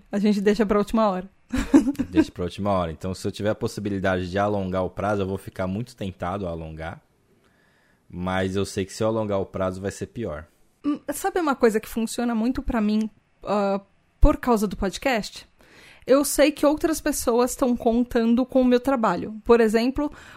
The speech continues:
Speaker 1: vocês estão contando que o podcast vai sair no dia certo. Aí eu começo a me desesperar,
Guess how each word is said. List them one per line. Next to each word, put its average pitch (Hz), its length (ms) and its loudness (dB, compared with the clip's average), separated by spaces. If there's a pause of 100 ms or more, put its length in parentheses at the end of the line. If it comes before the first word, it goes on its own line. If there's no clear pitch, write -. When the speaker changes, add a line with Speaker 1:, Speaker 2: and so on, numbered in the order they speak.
Speaker 1:
vocês 294 380 4
estão 349 220 2
contando 294 540 4
que - 140 -4
o 269 100 -4
podcast 262 520 2
vai 254 160 2
sair 269 240 2
no 269 80 2
dia 254 180 4
certo. 233 480 0 (320)
Aí 320 140 4
eu 320 80 6
começo 311 280 6
a 311 60 8
me 285 100 6
desesperar, 233 640 2